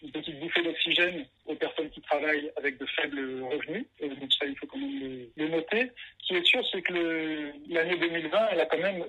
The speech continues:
été un vrai révélateur du fait que le système de protection sociale et d'assurance chômage couvrait insuffisamment tout un tas de, de travailleurs. Et donc, c'est cela qui se présente aujourd'hui au Secours catholique ou au Resto du Cœur ou dans d'autres associations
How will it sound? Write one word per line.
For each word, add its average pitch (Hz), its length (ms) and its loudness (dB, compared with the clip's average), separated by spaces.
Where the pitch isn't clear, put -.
été 170 280 -2
un 147 160 2
vrai 160 180 2
révélateur 160 640 2
du 143 120 -4
fait 175 300 -2
que 170 60 0
le 156 320 0
système - 280 -4
de 151 60 -2
protection 143 400 -6
sociale 151 380 -2
et 143 40 -2
d'assurance 139 440 -2
chômage 190 420 2
couvrait 160 440 0
insuffisamment 160 800 2
tout 160 160 -18
un 143 60 -2
tas 175 180 0
de, 135 360 -4
de 160 60 -2
travailleurs. 165 520 4
Et 156 60 -4
donc, 160 180 -4
c'est - 120 -4
cela 220 240 4
qui - 180 -8
se 156 80 -2
présente 160 340 -2
aujourd'hui 151 420 0
au 151 40 -2
Secours 143 240 -4
catholique 143 480 -6
ou 147 80 -4
au - 40 -4
Resto 139 200 -6
du 135 160 -8
Cœur 156 200 0
ou 143 40 -4
dans 143 120 -6
d'autres 143 200 -4
associations 185 560 -2